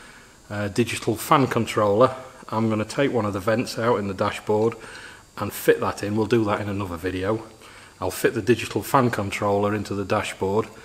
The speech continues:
and we'll wire it up, because at the minute the radiator at the front, I've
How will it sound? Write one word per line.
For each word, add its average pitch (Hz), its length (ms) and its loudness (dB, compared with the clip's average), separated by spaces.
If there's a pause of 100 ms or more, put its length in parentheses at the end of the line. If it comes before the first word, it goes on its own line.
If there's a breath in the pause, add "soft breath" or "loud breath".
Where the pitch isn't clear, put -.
(340 loud breath)
and 101 120 -4
we'll 101 120 -2
wire 113 260 8
it - 160 -2
up, 110 180 -2
because - 280 0
at 151 100 4
the 127 80 2
minute 113 280 2
the 107 100 -4
radiator 117 600 6
at 98 80 2
the 107 60 -2
front, 131 560 6 (1040 loud breath)
I've 104 600 2